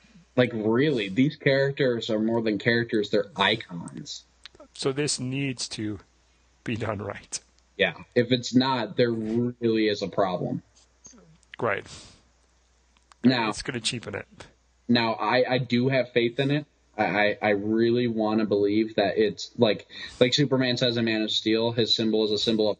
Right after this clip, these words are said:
Speaker 1: hope, and I really wanna believe that, I really wanna hope that it's going to do well. But unfortunately, there is evidence to the contrary. So, so
Speaker 2: Well,
Speaker 1: we will
Speaker 2: if people are worried about Ben Affleck,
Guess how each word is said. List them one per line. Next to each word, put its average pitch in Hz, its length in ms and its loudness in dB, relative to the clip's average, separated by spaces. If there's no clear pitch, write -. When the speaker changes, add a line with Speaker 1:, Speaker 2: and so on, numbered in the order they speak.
Speaker 1:
hope, 110 240 2
and 104 120 -2
I 98 60 0
really 107 260 4
wanna 107 180 -2
believe 98 520 0
that, - 220 -2
I 101 80 6
really 104 240 4
wanna 101 160 -2
hope 107 440 0
that 95 300 0
it's 104 180 2
going 104 200 2
to 120 80 2
do 147 120 2
well. 180 300 -2
But 120 220 4
unfortunately, 113 1040 0
there 107 320 0
is 101 180 2
evidence 98 480 -2
to - 80 -14
the 101 80 0
contrary. - 680 -8
So, - 360 -4
so - 120 2
Speaker 2:
Well, - 80 4
Speaker 1:
we 107 80 2
will 151 140 -2
Speaker 2:
if 156 80 -10
people 147 220 -2
are 135 100 -4
worried 131 220 -2
about 127 200 -6
Ben 113 140 -2
Affleck, 110 640 -4